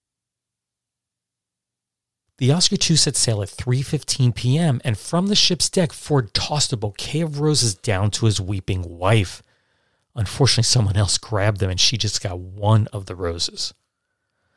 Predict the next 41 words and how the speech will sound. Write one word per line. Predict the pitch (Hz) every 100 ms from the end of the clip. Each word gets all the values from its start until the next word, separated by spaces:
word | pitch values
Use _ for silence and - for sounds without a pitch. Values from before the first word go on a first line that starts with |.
| _ _ _ _
As | 185 -
the | 139
ship | - -
moved | 120 110 135 147 147
away | 143 143
from | -
the | 123
dock, | 98 127 123
a | 101
band | 92 101 113 120
played | - 123 107
the | 104
recent | 95 110 - 107
hit | 120
song, | - 147 135 120 -
"I | 101 92 -
Didn't | 117 113 113
Raise | 107 98
My | 104
Boy | 98 92 95
to | 90
Be | 95
a |
Soldier." | 87 - 117 110 - - _ _ _ _
And | 117
I | 104
do | 98
have | 143
a | 127
copy | - 107 107
of | 101
that, | 107
and | 104
if | 101
I |
remember, | 98 104 107
I'll | 95
play | - - 107
it | 95
at | 92
the | 110